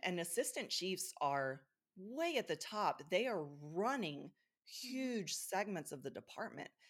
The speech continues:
Speaker 1: If you have zero experience with running that section of the department and you're not
Speaker 2: Mm-hmm.
Speaker 1: qualified,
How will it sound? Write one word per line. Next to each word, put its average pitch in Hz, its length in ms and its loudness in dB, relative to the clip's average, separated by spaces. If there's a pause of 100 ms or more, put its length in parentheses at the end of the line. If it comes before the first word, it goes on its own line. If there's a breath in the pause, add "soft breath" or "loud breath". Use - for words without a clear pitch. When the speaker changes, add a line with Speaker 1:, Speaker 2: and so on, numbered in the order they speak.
(180 soft breath)
Speaker 1:
If 208 140 -4
you 277 140 0
have 254 180 0
zero 185 400 2
experience - 840 -4 (960)
with 185 180 2
running 196 500 4
that 160 240 4
section - 480 -2
of 143 120 -4
the 139 80 -2
department 196 580 -6
and 170 120 -2
you're 170 140 -2
not 240 120 -4 (100)
Speaker 2:
Mm-hmm. - 100 -20
Speaker 1:
qualified, 233 720 -4